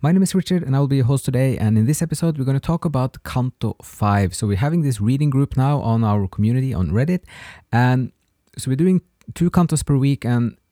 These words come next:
from now until Monday, we're gonna discuss chapter five, Canto five in the Paradise, Paradiso.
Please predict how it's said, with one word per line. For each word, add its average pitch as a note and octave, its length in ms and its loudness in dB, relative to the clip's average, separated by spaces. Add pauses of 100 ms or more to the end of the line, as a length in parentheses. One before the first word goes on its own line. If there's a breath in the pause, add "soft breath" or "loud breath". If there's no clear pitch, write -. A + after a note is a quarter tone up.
(280)
from A#2+ 240 0
now D3 300 2
until B2+ 220 0
Monday, D3 300 2
we're D#3 100 0
gonna B2+ 140 2
discuss A#2 440 -4 (440)
chapter - 300 -8
five, E3+ 320 -4
Canto A2+ 320 -4
five C3 400 -2
in G2+ 180 0
the D#2 160 -6 (320)
Paradise, F2 500 -6
Paradiso. E2+ 640 -8